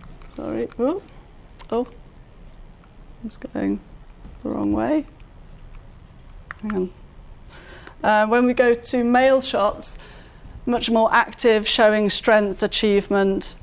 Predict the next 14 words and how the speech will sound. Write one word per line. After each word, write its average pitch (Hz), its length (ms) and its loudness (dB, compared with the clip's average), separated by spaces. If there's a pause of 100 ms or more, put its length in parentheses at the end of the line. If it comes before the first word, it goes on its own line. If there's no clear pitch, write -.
power, 208 440 -2
et - 100 -10
cetera. 185 480 -2
Obviously, 220 280 0
I've 202 140 0
kind 208 200 0
of 190 60 -2
cherry-picked 208 580 0
those 196 240 2
images 190 400 0
to 202 100 -4
make 190 240 0
the 196 60 -4
point 196 480 -2